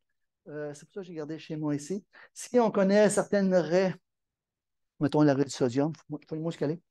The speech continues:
Puis à un moment donné, si je mesure dans, dans un spectre d'une étoile, le fait qu'il y a une, il y a, il y a, il y a comme un jeu de raies là-dessus qu'on, qu'on reconnaît en,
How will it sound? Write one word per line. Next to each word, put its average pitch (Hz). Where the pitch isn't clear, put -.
Puis 185
à -
un 180
moment 180
donné, 180
si 196
je 160
mesure 180
dans, 139
dans 151
un 151
spectre 160
d'une 151
étoile, 151
le 151
fait 180
qu'il 165
y 151
a 160
une, 160
il 147
y -
a, -
il 147
y 151
a, 151
il 151
y 156
a 147
comme 185
un 165
jeu 180
de 165
raies 165
là-dessus 175
qu'on, 156
qu'on 147
reconnaît 160
en, 156